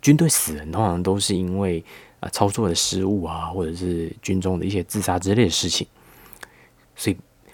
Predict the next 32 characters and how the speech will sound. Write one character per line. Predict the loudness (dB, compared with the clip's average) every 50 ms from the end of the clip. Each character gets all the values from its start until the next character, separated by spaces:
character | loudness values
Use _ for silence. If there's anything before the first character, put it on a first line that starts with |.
| -20 _ -4
我 | 0
们 | 2 2
已 | 4
经 | 4 4 4 4
离 | 4 0 0
战 | 2 2 4
争 | 4 4 2 0
很 | -2 -6 -4 -4 0
远 | 2 2 2 0
了， | -4 -14 -20 _ _ _ _
我 | -12 -10
们 | -6 -2
是 | 0 2
一 | 2 2 0
个 | -2 -4 -4 -4 -4 -6 0
跟 | 0 2 2
日 | 4 4 4
本 | 4 4 0 -4 -4
一 | -6 -2
样 | -2 -2 -2 -2
啊， | -8 -12 -14 -16 -20 -20 -20 -20 -20 0 2
等 | 2 2 2 -6 -12
同 | -8 -8 -6 -6 -8 -10 -14 -18 -20 _ _ _ -20 _ _
接 | -2 2 2 2 4
近 | 4 6 6 4 4 2 -4 -12
和 | -16 -8 -6 -4 -4
平 | -4 -4 -6 -6
白 | -6 -6 -4
痴 | -4 -4 -4 -4 -4
的 | -2
社 | 0 0 0 0 -2
会。 | -2 -4 -4 -4